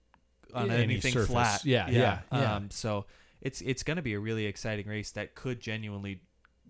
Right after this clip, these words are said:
Speaker 1: take riders that we thought could win the whole thing out of it
Speaker 2: Do
Speaker 1: entirely.
Speaker 2: do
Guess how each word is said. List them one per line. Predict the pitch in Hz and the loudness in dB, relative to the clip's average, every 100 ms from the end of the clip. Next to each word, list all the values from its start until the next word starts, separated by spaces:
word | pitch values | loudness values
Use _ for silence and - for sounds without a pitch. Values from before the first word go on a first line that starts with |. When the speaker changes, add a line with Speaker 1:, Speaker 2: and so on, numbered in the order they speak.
| - 117 - - | -16 -16 -12 -4
Speaker 1:
take | 120 120 | -2 -2
riders | 107 110 110 104 98 - _ _ _ _ | 0 0 0 -4 -8 -16 _ _ _ _
that | 117 107 | -2 0
we | 110 | -4
thought | - 120 113 | 0 0 0
could | 127 | -2
win | 117 113 | -2 -2
the | |
whole | 113 117 | -2 -4
thing | 110 170 156 110 | -4 -6 -6 -4
out | 110 110 | -2 -2
of | 104 95 | -4 -6
it | 87 - - - - - - | -10 -14 -20 -20 -20 -20 -2
Speaker 2:
Do | - | 2
Speaker 1:
entirely. | 180 113 120 92 - _ 131 | 2 2 -6 -8 -12 _ -10
Speaker 2:
do | - 160 175 | 0 0 0